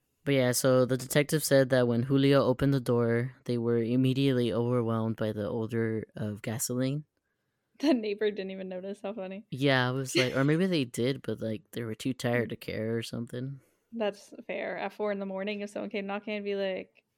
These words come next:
Speaker 2: I wouldn't know what the fuck is going <laughs> on.
Speaker 1: Or maybe she mistaked it for alcohol.
Speaker 2: That could be it too, yeah.
Speaker 1: I don't know. But yeah, they basically asked him to go to the police station to talk about the fire. Um, he didn't seem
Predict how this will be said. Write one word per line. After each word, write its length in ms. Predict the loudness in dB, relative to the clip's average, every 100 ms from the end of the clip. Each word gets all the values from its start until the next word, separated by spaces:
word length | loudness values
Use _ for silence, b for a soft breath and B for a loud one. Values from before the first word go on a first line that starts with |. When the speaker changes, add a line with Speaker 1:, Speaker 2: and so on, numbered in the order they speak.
| -8
Speaker 2:
I 120 | -4
wouldn't 140 | -4
know 100 | -6
what 100 | -10
the 80 | -12
fuck 160 | -14 -16
is 100 | -12
going 240 | -8 -4
<laughs> 20 |
on. 100 | -4 -4 B B B B B _ -8
Speaker 1:
Or 40 |
maybe 200 | -2 -2
she 180 | 0 0
mistaked 460 | 0 -2 -4 -2
it 60 | -4
for 140 | -4 -6
alcohol. 640 | -4 -6 -8 -6 -6 -8 _ _ _ _ _ _ _ _ _ _
Speaker 2:
That 140 | -8 -8
could 120 | -6
be 100 | -6
it 120 | -6
too, 120 | -4
yeah. 480 | -4 -2 -2 -4 -6 -10 _ _ _ _ _ _ _ _ _ -10
Speaker 1:
I 60 |
don't 100 | -8 -8
know. 200 | -10 -12 -14 _ _ _ _ _ _ _ _ _ _ _ -20 B B B
But 120 | -2
yeah, 160 | 0 0
they 60 |
basically 460 | 2 2 2 0 2
asked 260 | 2 0
him 180 | 0 -2
to 120 | -4 -2
go 180 | -2
to 160 | -2 -6
the 100 | -10
police 360 | -4 -4 -4 -4
station 500 | -6 -6 -4 -6 -6
to 80 |
talk 240 | -8 -10 -10
about 240 | -10 -10
the 100 | -8
fire. 520 | -8 -6 -4 -6 -8 -12 b b b b b b
Um, 500 | -6 -4 -4 -6 -8 -6
he 120 | -2
didn't 280 | 0 0 -2
seem 500 | -2 -2 -2 -4